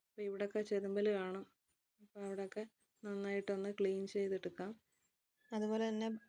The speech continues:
അയല മീനും പാര മീനും ക്ലീൻ ചെയ്യുന്ന വീഡിയോ ഞാൻ ഇതിലിട്ടിട്ടുണ്ട് കേട്ടോ. കാണുന്നവർ പോയി കണ്ട് സപ്പോർട്ട് ചെയ്യാം കേട്ടോ. അപ്പോൾ എന്നാ ഈ ഒരു വീഡിയോ, ആ, നിങ്ങൾക്ക് ഉപകാരപ്പെടുവാണെങ്കിൽ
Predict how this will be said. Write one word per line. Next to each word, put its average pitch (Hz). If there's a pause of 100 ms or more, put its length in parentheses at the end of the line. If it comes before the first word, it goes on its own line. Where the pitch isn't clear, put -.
(180)
അയല 202
മീനും 214 (180)
പാര 196
മീനും 214
ക്ലീൻ 202
ചെയ്യുന്ന 202
വീഡിയോ 196
ഞാൻ 190 (480)
ഇതിലിട്ടിട്ടുണ്ട് 190
കേട്ടോ. 175 (120)
കാണുന്നവർ 185
പോയി 196
കണ്ട് 185 (400)
സപ്പോർട്ട് 190
ചെയ്യാം 180
കേട്ടോ. 175 (420)
അപ്പോൾ 226
എന്നാ 226
ഈ 214
ഒരു 220
വീഡിയോ, 208 (240)
ആ, 208 (440)
നിങ്ങൾക്ക് 196
ഉപകാരപ്പെടുവാണെങ്കിൽ 190